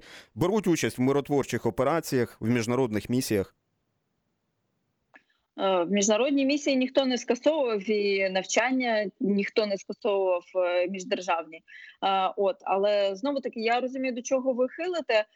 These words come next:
Speaker 2: але моя мета все-таки не, е, робити, е, з українців гарматне м'ясо. Я вважаю, що ми можемо, ми самі добре вміємо вже за останні сім років і можемо інших навчити. І, е, поки що це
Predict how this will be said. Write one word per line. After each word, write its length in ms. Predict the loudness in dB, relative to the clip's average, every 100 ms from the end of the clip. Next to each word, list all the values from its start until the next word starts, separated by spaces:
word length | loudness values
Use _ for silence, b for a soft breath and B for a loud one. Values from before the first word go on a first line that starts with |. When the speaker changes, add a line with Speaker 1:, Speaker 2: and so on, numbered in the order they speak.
| b -4
Speaker 2:
але 240 | 0 2
моя 320 | 2 2 2 2
мета 340 | 0 2 0
все-таки 640 | 0 -4 -2 -2 0 -2 -4 -8
не, 580 | -4 0 0 0 0 -2 0
е, 320 | 2 4 4 4
робити, 600 | 2 2 2 0 0 -2 B -18 _ -14
е, 280 | -4 2 2
з 60 | 2
українців 440 | 2 2 2 0
гарматне 460 | -2 0 0 0 0
м'ясо. 500 | 2 2 2 -4 -6 b b
Я 180 | -2 0
вважаю, 260 | 2 0 0
що 140 | 0
ми 100 | 0
можемо, 640 | 2 0 0 -2 0 0 -2
ми 200 | 0 0
самі 300 | 2 0 2
добре 320 | 2 2 0
вміємо 520 | 2 2 4 4 2 0
вже 280 | -2 0
за 140 | 2 0
останні 400 | 0 -4 -4 -8
сім 220 | -4 0
років 300 | 0 0 -4 0
і 100 | 0
можемо 440 | 0 0 0 0 0
інших 340 | 0 0 0 -4
навчити. 440 | -8 -2 0 0 -2 B B B
І, 480 | 2 4 4 2 0 2
е, 220 | 4 4 2 0
поки 220 | 0 0
що 260 | 2 0 0
це 400 | 0 2 2